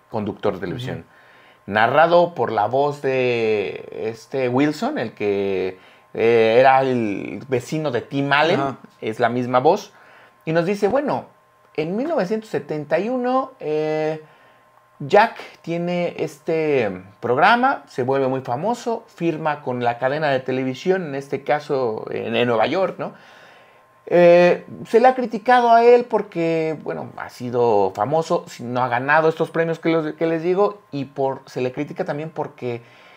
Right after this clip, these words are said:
Speaker 1: tiene ciertas prácticas de sectas, de s-, ru-, ritos un poco raros.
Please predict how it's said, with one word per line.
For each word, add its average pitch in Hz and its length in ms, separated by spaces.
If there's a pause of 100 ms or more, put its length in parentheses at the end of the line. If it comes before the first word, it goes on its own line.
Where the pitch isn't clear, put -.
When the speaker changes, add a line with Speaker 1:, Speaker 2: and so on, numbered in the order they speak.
(340)
Speaker 1:
tiene 180 540
ciertas 165 560
prácticas 156 600
de 120 120
sectas, 139 600
de 123 100
s-, - 400 (120)
ru-, 131 340
ritos 143 720
un 143 140
poco 147 360
raros. 165 680